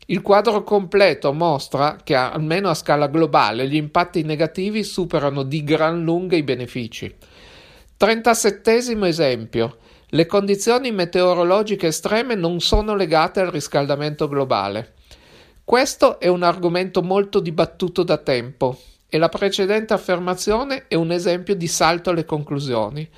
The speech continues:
Se correttamente non si può dire che il riscaldamento globale sia la causa scatenante dei singoli eventi estremi, i dati dimostrano che c'è un legame tra la probabilità di accadimento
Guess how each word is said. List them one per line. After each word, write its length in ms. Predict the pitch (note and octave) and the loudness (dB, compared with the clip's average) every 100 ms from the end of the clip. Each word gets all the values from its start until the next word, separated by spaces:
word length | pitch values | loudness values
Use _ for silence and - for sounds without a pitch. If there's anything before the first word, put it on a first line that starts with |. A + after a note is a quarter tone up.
| - - - - _ | -20 -20 -20 -20 _
Se 220 | - G#3 | -2 0
correttamente 920 | G3+ G#3 G3+ G#3 - G3 G#3+ D4 D#4+ G3+ | 2 2 2 0 0 0 0 -2 -2 -2
non 220 | E3+ F3+ | -2 -2
si 160 | G3 | -6
può 160 | E3+ F3+ | 0 0
dire 340 | E3+ A3+ A3 | 2 0 0
che 120 | D3+ D3 | 0 0
il 80 | |
riscaldamento 800 | C#3 D3 - D#3 D#3 E3+ F#3+ F#3+ | 0 -2 -2 2 2 0 -2 -2
globale 480 | D3 D3+ D#3+ F#3+ G3 | 0 0 2 2 0
sia 240 | F3 C#3+ | -2 0
la 160 | C#3+ C#3+ | 0 0
causa 460 | - E3+ F3+ D#3+ C3+ | 0 2 2 0 -4
scatenante 1080 | - - E3+ D#3 D#3 D#3 F#3+ F#3+ F#3 C3 | -6 -2 -2 0 -2 2 0 0 -2 -2
dei 220 | C#3 C#3 | -2 -2
singoli 760 | B2 - A#3 G#3+ D3 A#2+ G#2+ G#2 | -4 -4 -2 -2 0 -2 -2 -4
eventi 440 | - C3 C#3 C3 B2+ | -6 -4 -6 -4 -6
estremi, 680 | B2 - B2 F#2+ A2 E3 - - - - - | -6 -2 -2 -2 -6 -10 -12 -20 -20 -16 -8
i 100 | D#3 | 2
dati 360 | G3 A#3 G#3+ | 2 2 0
dimostrano 680 | D#3+ D#3+ D#3+ B2 - A#2 A#2+ | -2 0 0 0 -4 -6 -4
che 140 | A#2 | -4
c'è 160 | D3 - | -4 -4
un 180 | F3 E3 | -4 0
legame 640 | E3 D#3 D#3+ A#2 A#2 A2 - _ | 0 4 4 2 -2 -10 -12 _
tra 160 | - C#3+ | -2 2
la 160 | D3+ D#3 | 2 0
probabilità 1040 | - D#3+ D#3+ D#3 D#3+ D#3 D3+ G#3 A3+ - | -2 0 2 0 -2 -2 -2 0 0 -2
di 140 | - C#3 | -2 -2
accadimento 1040 | - D3 C#3+ C#3+ D#3+ A#3 G#3+ A3+ A3 - | 0 -2 -2 -2 -2 -4 -4 -2 -2 -6